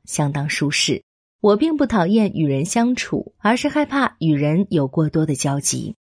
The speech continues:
东京人在与他人来往时，倾向于保持适当的距离，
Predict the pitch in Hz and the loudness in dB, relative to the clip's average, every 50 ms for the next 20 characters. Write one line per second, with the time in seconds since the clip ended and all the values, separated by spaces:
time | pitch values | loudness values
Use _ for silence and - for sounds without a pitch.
0 | _ _ _ _ - 277 269 285 254 285 285 285 262 196 185 190 208 214 - 208 | _ _ _ _ -2 0 2 2 2 2 2 4 4 4 4 4 2 2 2 2
1 | 190 156 139 - - 175 170 165 156 160 151 139 156 170 147 131 135 - - - | 0 0 -2 -2 0 0 2 2 2 2 2 2 2 2 0 0 -2 -4 -4 -2
2 | 143 135 135 151 - _ _ _ - - - 330 339 302 - 294 233 185 175 180 | 0 0 0 0 -2 _ _ _ -8 -4 -2 -2 -2 0 0 2 2 2 2 2
3 | - 156 139 123 - - 165 - - - 247 220 269 262 240 175 147 - - 151 | 2 0 0 0 -2 -2 -2 0 0 0 0 0 0 -2 -2 -2 -2 -2 0 -2
4 | 135 120 - 127 101 - | -2 -2 -2 -6 -8 -8